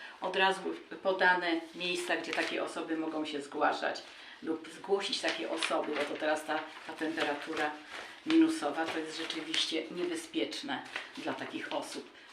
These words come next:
No i tu zobaczcie, Stargard w świątecznym klimacie. Jakie piękne ilustracje. Przepiękne. Tak wygląda ozdobiony Stargard. Mikołaje w trasie,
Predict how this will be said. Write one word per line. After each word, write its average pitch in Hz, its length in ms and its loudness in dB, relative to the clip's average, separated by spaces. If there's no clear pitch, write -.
No 247 120 4
i 233 60 4
tu 208 120 0
zobaczcie, 165 460 0
Stargard 208 500 4
w - 120 2
świątecznym 165 720 0
klimacie. 156 540 -2
Jakie - 200 -6
piękne 214 480 -2
ilustracje. - 800 -6
Przepiękne. 160 760 -2
Tak 196 240 0
wygląda 165 640 0
ozdobiony 160 760 4
Stargard. 143 720 -2
Mikołaje 185 600 6
w - 80 -10
trasie, 202 420 6